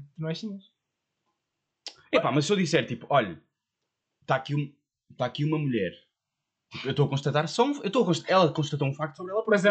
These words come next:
Speaker 1: ela tem o direito de se sentir insultada, não é? Tipo, "Oh, português, não me chames chinesa." Eu sei,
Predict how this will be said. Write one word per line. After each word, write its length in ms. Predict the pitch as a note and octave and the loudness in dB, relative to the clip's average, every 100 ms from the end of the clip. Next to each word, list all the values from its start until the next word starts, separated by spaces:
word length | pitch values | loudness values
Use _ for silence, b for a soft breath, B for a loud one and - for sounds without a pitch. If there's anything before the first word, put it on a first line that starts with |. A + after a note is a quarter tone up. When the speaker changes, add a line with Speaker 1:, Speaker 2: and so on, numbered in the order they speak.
| G3 | 4
Speaker 1:
ela 80 | G3 | 2
tem 200 | G3+ G3 | 0 0
o 40 | |
direito 220 | G3+ A3+ | 0 -2
de 80 | A3+ | -4
se 80 | C#4 | -12
sentir 120 | C4+ C#4+ | -10 -10
insultada, 400 | D#4 B3+ A3 D3 | -10 -8 -8 -8
não 100 | C#3+ | -10
é? 40 | |
Tipo, 160 | D3 - | -12 -2
"Oh, 140 | B3+ | -2
português, 360 | - - G3+ D#3 | -2 -4 -2 -2
não 80 | E3 | -2
me 60 | |
chames 180 | F3 F3 | -4 -4
chinesa." 420 | A#3+ A3+ G#3+ F3 - _ _ | -4 -6 -6 -8 -14 _ _
Eu 80 | D#4+ | -4
sei, 120 | D#4 | -4